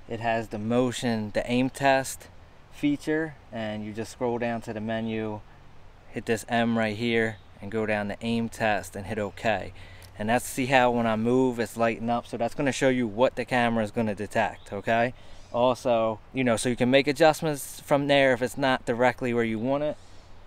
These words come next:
And this has a one and a half inch viewing screen on it,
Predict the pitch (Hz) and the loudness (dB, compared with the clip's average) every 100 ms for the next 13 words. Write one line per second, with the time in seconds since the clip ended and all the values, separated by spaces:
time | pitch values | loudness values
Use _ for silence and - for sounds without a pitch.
0 | - - 120 117 113 135 - 143 135 123 | -12 -6 -2 -2 0 -2 2 6 6 8
1 | 113 110 127 143 147 139 123 139 131 123 | 4 2 2 2 4 2 2 4 2 2
2 | 123 117 107 139 139 135 - 143 139 135 | -2 -2 0 2 2 2 0 0 2 2
3 | 139 139 139 | 2 2 0